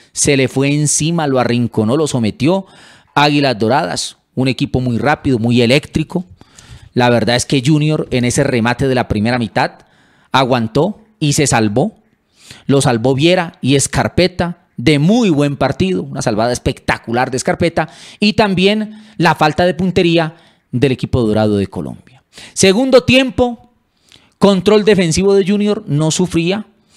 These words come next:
el equipo de Arturo Reyes, no le llegaban. Es cierto que no sostenía la pelota, ni contragolpeaba, no podía, la perdía muy rápido y no podía lanzar una contra, eh, peligrosa,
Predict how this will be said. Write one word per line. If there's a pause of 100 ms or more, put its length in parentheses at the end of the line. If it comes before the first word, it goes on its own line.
(240)
el
equipo
de
Arturo
Reyes, (320)
no
le
llegaban. (500)
Es
cierto
que
no
sostenía
la
pelota, (140)
ni
contragolpeaba,
no
podía,
la
perdía
muy
rápido (360)
y
no
podía
lanzar
una
contra, (340)
eh,
peligrosa,